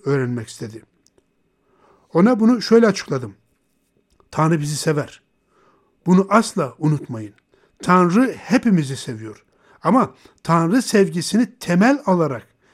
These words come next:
cennetin arka kapısını açıp bizleri gizlice içeriye sokamaz. Tanrı sevgi olduğu için ön kapıyı açıp bizi içeriye alamaz. Tanrı aynı zamanda ışıktır, nurdur.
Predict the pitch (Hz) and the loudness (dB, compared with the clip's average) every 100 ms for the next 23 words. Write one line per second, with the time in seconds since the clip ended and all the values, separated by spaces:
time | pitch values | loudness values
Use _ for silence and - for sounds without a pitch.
0 | _ - 180 180 185 185 247 233 - 160 | _ -2 2 6 4 4 -2 -2 -6 -4
1 | 160 - 254 247 175 175 160 175 156 139 | -4 -4 -6 -2 -4 -4 -6 -4 -4 0
2 | 262 - - - - 180 147 170 185 165 | -2 -2 -18 -20 -4 -2 -2 0 0 0
3 | 175 175 170 262 190 160 143 - 156 170 | 0 -2 2 0 0 -4 -8 -6 -2 -2
4 | - 147 143 110 - - _ _ _ _ | -4 -6 -6 -8 -14 -20 _ _ _ _
5 | _ _ - 131 139 131 143 127 143 196 | _ _ -6 -4 -4 -4 -4 -4 2 4
6 | 139 123 110 - 226 - _ _ _ _ | 4 -6 -6 -2 -2 -2 _ _ _ _
7 | 190 240 214 - 160 - 165 135 - 262 | 2 4 2 -2 -6 -2 -4 -2 -2 -4
8 | _ _ _ _ 165 147 214 214 156 - | _ _ _ _ -6 0 0 0 -10 -4
9 | 160 165 190 180 - _ _ - 156 196 | -2 2 4 2 -2 _ _ -6 2 2
10 | 131 - - _ _ _ _ _ _ _ | 0 -8 -20 _ _ _ _ _ _ _
11 | 180 185 196 196 202 269 220 196 170 160 | 2 4 4 2 2 2 4 4 2 -2
12 | - - 277 - 135 - - _ _ _ | -6 -2 -2 -2 -14 -14 -20 _ _ _
13 | _ _ - 196 285 - 139 | _ _ 0 4 4 2 -6